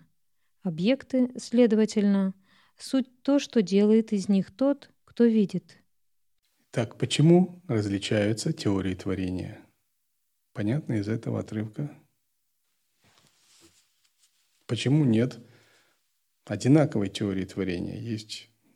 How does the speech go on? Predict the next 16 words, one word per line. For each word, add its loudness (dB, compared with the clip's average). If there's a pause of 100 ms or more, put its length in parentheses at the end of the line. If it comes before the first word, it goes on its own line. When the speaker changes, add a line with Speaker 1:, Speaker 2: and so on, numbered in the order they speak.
(200)
Speaker 2:
Дришти -6
Сриштива-, -4
Сришти -6
Дриштивада, -4
Дришти -8
Сриштивада, -4
Аджатавада. -4 (880)
И -10
все -2
они 2
верны. -4 (1800)
И -8
как -2
так -10
может -6
быть? -14